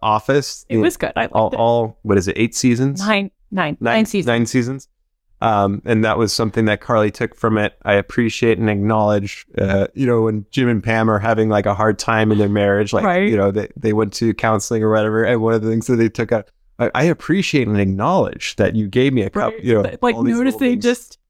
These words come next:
Speaker 2: "You did this little thing. You handed this to me. I acknowledge and appreciate that you did that." <laughs>
Speaker 1: So you
Speaker 2: Yeah.
Speaker 1: did something.
Speaker 2: You did something.
Speaker 1: You listened to this episode.
Speaker 2: That's true.
Speaker 1: You're, you're, uh, twenty minutes in or something like that. Yeah.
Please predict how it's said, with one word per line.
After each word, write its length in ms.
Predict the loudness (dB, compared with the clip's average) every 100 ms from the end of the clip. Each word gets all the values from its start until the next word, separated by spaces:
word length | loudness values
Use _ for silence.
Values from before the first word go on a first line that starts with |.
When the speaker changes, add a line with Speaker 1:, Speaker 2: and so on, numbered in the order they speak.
| _ _ _ _ _ -2
Speaker 2:
"You 160 | -2
did 200 | 0 -2
this 200 | -2 -2
little 220 | 0 0 0
thing. 260 | 0 0
You 160 | -2 -2
handed 480 | 0 0 0 -2 -2
this 260 | -4 -6
to 140 | -4 0
me. 300 | 2 0 -2
I 280 | 0 0 -2 -8 _ _ -8
acknowledge 720 | -4 0 2 2 0 -4 -4
and 140 | -4
appreciate 760 | -4 0 2 0 -2 -2 -2
that 160 | -2 0
you 120 | 0 0
did 240 | -2 -2
that." 320 | -2 -2 -4 -2 -2
<laughs> 140 | -4
Speaker 1:
So 420 | -8 0 0 0 -10 _ -4
you 120 | 0
Speaker 2:
Yeah. 40 | 2
Speaker 1:
did 260 | 2 0
something. 580 | 0 -2 0 0 -2 -4 -4
Speaker 2:
You 80 | 0
did 240 | 0 0
something. 520 | 0 0 0 -2 0
Speaker 1:
You 120 | 0
listened 320 | 0 0 -2 -2
to 100 | 0
this 180 | 0
episode. 600 | 0 0 -2 -2 -4 -6 -6
Speaker 2:
That's 200 | -6 -4
true. 220 | -4 -4 0
Speaker 1:
You're, 280 | 2 2 0
you're, 320 | -2 0 2 2
uh, 280 | 2 0 -4 _ _
twenty 180 | 0 2
minutes 340 | 2 0 -2
in 200 | -2 0
or 180 | -2 -8
something 240 | -12 -8
like 140 | -8 -8
that. 240 | -14 -14 _
Yeah. 180 | -4 -4